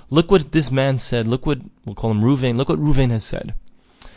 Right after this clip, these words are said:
And Ruvain would come home to his house, and he would be so excited about the fact that the king, this, this king said about him that what he said was an intelligent thing, and the king went and he used his idea, and he made the, the kingdom a better place,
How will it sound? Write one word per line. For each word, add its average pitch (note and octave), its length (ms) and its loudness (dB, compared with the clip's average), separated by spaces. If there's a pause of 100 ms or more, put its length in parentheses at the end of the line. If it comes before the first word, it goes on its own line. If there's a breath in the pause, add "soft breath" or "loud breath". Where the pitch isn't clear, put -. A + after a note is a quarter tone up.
(300 loud breath)
And A2+ 120 0
Ruvain C3+ 400 4
would A#2 100 -4
come B2 180 -4
home D3 200 -2
to C3 100 -4
his A2 160 -4
house, D3 500 -8 (300 loud breath)
and B2 80 -6
he C3+ 60 -2
would B2+ 60 -2
be B2 120 -2
so - 260 -2
excited D#3 440 -4
about B2+ 180 -6
the B2+ 80 -8
fact C3+ 300 -8
that B2+ 100 -8
the A#2+ 80 -6
king, D#3 480 -4 (320 loud breath)
this, - 360 -6
this - 500 -8 (260)
king E3 260 -4
said D#3 280 -2
about C#3+ 220 -2
him D#3 300 -2 (220 loud breath)
that B2 140 -2
what B2+ 80 2
he B2+ 60 0
said - 180 -2
was C3+ 160 -2
an B2+ 80 0
intelligent B2 500 -4
thing, D3+ 200 -4
and B2 100 -2
the A2+ 60 -2
king D3+ 280 -6
went C#3+ 200 -2
and B2 100 -4
he A#2 80 -6
used D3 280 -6
his B2+ 160 -6
idea, B2 520 0 (440 loud breath)
and A2+ 140 -4
he A2+ 60 -2
made B2+ 220 -2
the, A2+ 380 -4 (120)
the A2+ 100 -6
kingdom C#3+ 280 -4
a A#2 60 0
better C3 200 0
place, - 640 -2